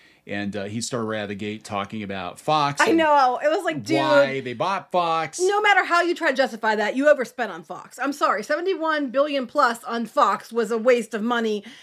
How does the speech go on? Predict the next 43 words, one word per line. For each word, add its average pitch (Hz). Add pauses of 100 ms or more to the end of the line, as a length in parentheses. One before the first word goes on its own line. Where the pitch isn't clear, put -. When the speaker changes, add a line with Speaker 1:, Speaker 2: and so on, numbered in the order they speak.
(220)
Speaker 2:
and 220
resources. 214 (140)
I 190
don't 202
care 240
how 269
you 294
try 277
to, 254
you 240
know, 208
shine 254
that, 247 (160)
polish 277
that 247
turd, 254
it's 208
still 233
a 220
turd. 185 (120)
Speaker 1:
Ju-, 160
just 196
to -
put 220
that 196
in 170
perspective, 135
I 101
was 95
trying 135
to 123
figure 127
out 107
how 127
many 127
theme 123
parks - (180)
Disney 120
could 104
build 95
from 185
scratch. -
Speaker 2:
Mm-hmm. 214